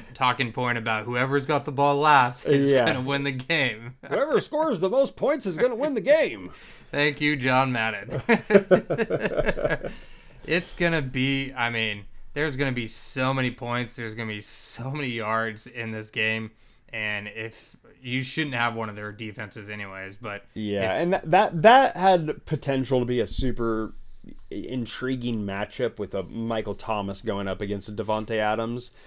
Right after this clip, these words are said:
Speaker 1: and kinda being able to see that matchup. And then you have, you know, Kamara versus Jones, or not Kamara versus Jones, uh, uh, Gurley versus Jones.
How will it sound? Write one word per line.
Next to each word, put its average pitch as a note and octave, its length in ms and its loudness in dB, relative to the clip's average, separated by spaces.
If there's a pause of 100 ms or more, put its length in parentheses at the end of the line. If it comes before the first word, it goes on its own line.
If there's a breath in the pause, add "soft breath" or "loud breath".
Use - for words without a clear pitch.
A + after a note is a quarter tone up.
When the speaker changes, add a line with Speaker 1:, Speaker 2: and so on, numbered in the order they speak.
(200 loud breath)
Speaker 1:
and G#2 240 -6
kinda G#2 240 -4
being G#2 220 -4
able G2 180 -2
to F#2+ 40 -6
see G#2 240 -8
that G2 240 -2
matchup. G2+ 400 -6
And F#2+ 100 -6
then F#2 100 -4
you F#2+ 140 -6
have, F#2 300 -4 (240 soft breath)
you A2 100 -8
know, G2 120 -4
Kamara G2+ 640 -2
versus F#2+ 400 -8
Jones, F#2 880 -8 (180 loud breath)
or B2 100 0
not A#2+ 160 -2
Kamara E2+ 360 -8
versus E2+ 300 -2
Jones, E2 380 -6
uh, E2 640 -6 (380)
uh, E2+ 200 -6
Gurley A2 440 -2
versus G2 400 -6
Jones. F#2+ 720 -6